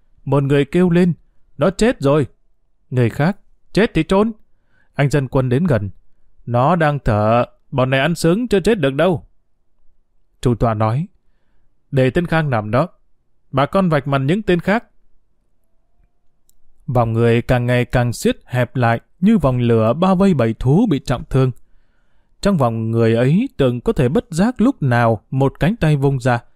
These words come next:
hoặc một bàn chân giơ lên là có thể thui vào con thú chết ư ứ ngay tức khắc. Tôi chợt nhớ những ngày hội vây hổ ở Quỳnh Tam, huyện Quỳnh Lưu.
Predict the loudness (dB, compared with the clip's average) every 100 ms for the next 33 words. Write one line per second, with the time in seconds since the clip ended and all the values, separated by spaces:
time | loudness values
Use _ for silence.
0 | _ -4 -2 0 -2 -2 -4 0 0 2
1 | 2 2 2 2 0 -8 -20 -6 -2 0
2 | 0 0 -2 -2 2 2 2 2 0 0
3 | 0 -2 0 2 2 0 -2 -2 -2 -2
4 | 0 0 2 0 0 0 0 0 0 -2
5 | -2 -4 -4 -10 _ _ _ _ _ _
6 | _ _ _ _ _ _ -6 0 2 2
7 | 2 0 0 0 2 2 0 2 0 0
8 | 0 -2 0 2 2 0 0 0 -2 -8
9 | _ -4 -2 0 -2 -2 0 0 -4 _
10 | -14 -4 -2 -4 -4 -2 0 0